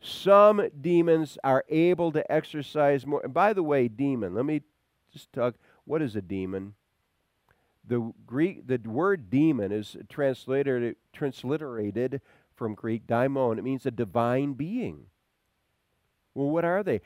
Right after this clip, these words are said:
They are, they are the angels that fell with Lucifer. One third of the angelic host,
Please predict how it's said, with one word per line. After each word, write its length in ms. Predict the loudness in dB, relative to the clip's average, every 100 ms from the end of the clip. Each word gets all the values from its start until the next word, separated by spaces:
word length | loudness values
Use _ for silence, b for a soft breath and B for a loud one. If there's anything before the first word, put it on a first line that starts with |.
| b b
They 220 | 0 2
are, 160 | 2 -2 _ _ _ _ _ _ _ _ -6
they 240 | 0 0
are 280 | 2 2 2
the 220 | 0 -4 -2
angels 760 | 0 0 -4 -8 -6 -6 -8
that 160 | -10 -12
fell 500 | _ 0 0 0 -2
with 260 | -6 -10 -10
Lucifer. 580 | -10 -10 -10 -12 -12
One 560 | -10 -2 0 0 -2 -8 _ _
third 420 | -6 -4 -2 -4 -4
of 180 | -6
the 180 | -6 -6
angelic 560 | -6 -8 -6 -6 -6 -8
host, 540 | -6 -6 -8 -16 _